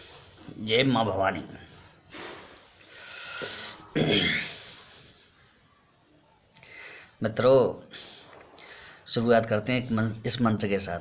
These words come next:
ओम नमो भगवते दत्तात्रेयाय, स्मरण मात्र संतुष्टाय, महाभय निवारणाय, महाज्ञान प्रदाय, चिदानंदान्वय बालोत्मत प्रजामिनाय, महायोनि निवृत-, निवृत्ताय, अनसुया नर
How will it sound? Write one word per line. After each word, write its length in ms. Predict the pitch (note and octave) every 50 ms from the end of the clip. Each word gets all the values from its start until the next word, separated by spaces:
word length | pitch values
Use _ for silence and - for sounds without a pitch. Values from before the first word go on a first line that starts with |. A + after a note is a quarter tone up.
| - -
ओम 240 | G2+ C3 E3 D#3 C#3
नमो 360 | B2+ A#2 G#2 F#2+ A2 D3 E3+
भगवते 400 | D#3 A2+ - A#2 A#2 G#2+ A2+ A2
दत्तात्रेयाय, 760 | G2+ G#2+ G2+ - - A2+ G2+ - - - A2 G2 F#2 F2+ E2+ G2
स्मरण 380 | - - C3 C3+ C3+ B2+ A2+ G2+
मात्र 240 | F#2+ A2+ C#3 -
संतुष्टाय, 560 | - - A2 A2+ G#2+ G#2+ - - - D#2+ F2+ F#2+
महाभय 520 | F#2 - - C3 B2+ - A#2+ - C3+ C#3+
निवारणाय, 380 | D3 B2+ G#2+ G2 G2 F#2+ F#2 G2+
महाज्ञान 600 | G2+ - - B2 C3+ B2 G#2+ F2+ F#2+ B2 D#3 C3+
प्रदाय, 220 | C3 A2+ G#2+ G#2+
चिदानंदान्वय 680 | A2+ A#2 C3 C3+ C#3 B2 A#2+ B2 A#2+ A2+ A#2 A#2 A2+ A2
बालोत्मत 460 | A2 A2 A2 A#2 G#2+ E2 F#2+ A2 A#2+
प्रजामिनाय, 480 | - - A#2+ A2+ G#2+ G#2+ F#2+ F#2 F#2+ G2+
महायोनि 460 | G#2 G2 A2 C3+ C#3+ C3 A#2+ C3 B2+
निवृत-, 640 | A2+ A2+ A2+ A2+ A#2+ A#2 A2 - - - A2+ - B2+
निवृत्ताय, 440 | A#2 A2+ A2+ G#2+ A2+ G2+ - F2+ D#2
अनसुया 460 | G#2 C#3 D3+ - - C#3+ D3 D3 C3+
नर 360 | B2 A2 B2 D#3+ D#3+ D3 -